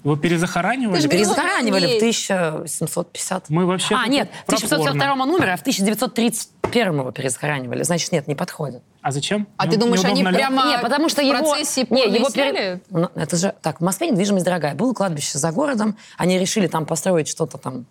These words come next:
Speaker 3: торговый центр, видимо, и такие, ну, надо
Speaker 2: А
Speaker 3: ж хотя бы
Speaker 2: порнофильм
Speaker 3: Гоголя
Speaker 2: они
Speaker 3: перенести.
Speaker 2: когда сняли? Пока
Speaker 3: Это,
Speaker 2: перезахоранивали?
Speaker 3: я думаю, что раньше. Вот я тоже... Ты назвал девяносто шестой?
Speaker 1: Мгм.
Speaker 3: Слушай, давай я для прикола вот назову девятьсот четырнадцатый, хотя это тоже странно, хотя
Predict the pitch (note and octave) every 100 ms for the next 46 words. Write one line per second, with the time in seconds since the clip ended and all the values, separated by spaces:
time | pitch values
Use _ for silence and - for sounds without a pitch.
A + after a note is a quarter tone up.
0 | - C#3+ C#3 C#3+ D3 A#3+ A3+ D#3 D#3 D3
1 | - D#3 E3 F3+ E3 E3 - - - F#3+
2 | F#3+ F3 F3+ G#3 A3+ G3 F#3 F3 F3 E3+
3 | - F#3 D#3 D3+ D#3 - - F3+ G#3 G3
4 | G#3+ G3+ - B3 A#3 D4+ D4+ D4 D4+ B3+
5 | D3+ - F3 A#3 A#3 C#4+ G#3 F#3 A#3+ A#3+
6 | B3 A3+ A#3 - C4 E4 G4+ - D#3 D#3
7 | F#3+ F#3+ - D4+ G#3+ C4 G#4 B3+ G#3 A#3+
8 | B3+ E4+ F3+ - - A3+ A3+ A3+ D4 B3
9 | E3 G#3 - C4 - - F4 G#3 - F3
10 | F#3 F#3 G#3+ E3 - G3 D3 - G3 F3
11 | C3